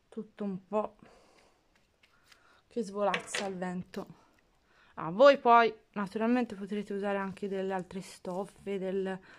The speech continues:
tutto quello che vi piace lo potete aggiungere. E voilà, ecco il mio animaletto strano. E la Lara ne abbiamo preparati anche altri da farvi vedere. Questo arancione buffissimo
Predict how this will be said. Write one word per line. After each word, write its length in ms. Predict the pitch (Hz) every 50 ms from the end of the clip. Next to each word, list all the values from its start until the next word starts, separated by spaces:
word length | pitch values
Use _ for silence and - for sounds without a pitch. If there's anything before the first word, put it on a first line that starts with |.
| - _
tutto 300 | _ - 185 - - 214
quello 220 | - - 185 180 180
che 280 | - - 202 190 185 - - - - _ _ _ - - - - - - - _ _
vi 100 | - 202
piace 460 | 180 - 202 196 196 190 190 - - 190
lo 80 | 185
potete 380 | 185 - 190 180 - - - 190
aggiungere. 760 | 190 180 165 160 - 175 170 165 180 180 220 247 277 277 - - _ _ _ _ _ _ - - - - - _
E 120 | - 381
voilà, 480 | 349 302 269 254 233 220 202 185 185 208
ecco 260 | 214 - - - 220
il 60 | 208
mio 300 | 208 202 202 196 196 - -
animaletto 840 | 220 220 220 226 226 226 220 220 233 226 220 - - _ - 214
strano. 640 | - - - - 185 180 180 180 175 175 180 180 - - _ _ - - - - - - - - _ _
E 160 | - 220 220
la 100 | 214 233
Lara 240 | 247 277 311 320 285
ne 100 | 247 226
abbiamo 260 | 208 190 208 208 208
preparati 480 | 202 214 208 - 226 226 202 - -
anche 260 | 220 214 202 - - 214
altri 400 | 202 185 190 190 185 - 208 214
da 120 | 190 180
farvi 420 | - - 208 196 190 185 180 185
vedere. 560 | 180 185 190 190 190 190 190 214 254 302 320 - _ - - - _ - - - _ _ _ _ _ _ _ _ _ _ _ _
Questo 480 | - - 226 226 - - - 349 381 - _ _ _ _ _ _ _ _ - - _ _ - - _ _ _ _
arancione 880 | - 185 180 185 185 185 175 - - - 190 185 190 202 214 208 214 -
buffissimo 1000 | - 214 165 165 175 - - - 294 311 311 - - - 302 302 311 311 285